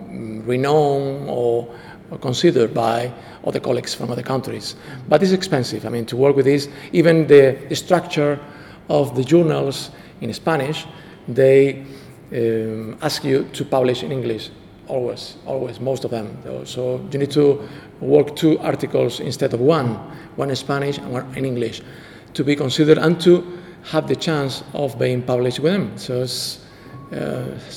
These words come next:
that's how, how it works. It's not easy, but we're becoming, uh, used to it.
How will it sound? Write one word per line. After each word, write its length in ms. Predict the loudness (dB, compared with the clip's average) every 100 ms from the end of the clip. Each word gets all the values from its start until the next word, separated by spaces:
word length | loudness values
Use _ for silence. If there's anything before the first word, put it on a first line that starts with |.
| -6
that's 180 | -6 -6
how, 460 | -8 -4 0 0 -2
how 200 | 0 2
it 100 | 4
works. 440 | 4 2 0 -6 -10 -16 -8
It's 100 | -2
not 180 | -2 2
easy, 440 | 0 4 2 2 -6 -18 -20 -20 0
but 240 | 2 2
we're 220 | 4 4 4
becoming, 560 | 0 -2 0 -2 -4 -12 -18 -20 -4
uh, 420 | 0 0 0 -2 0
used 300 | 2 2 2
to 140 |
it. 100 | -2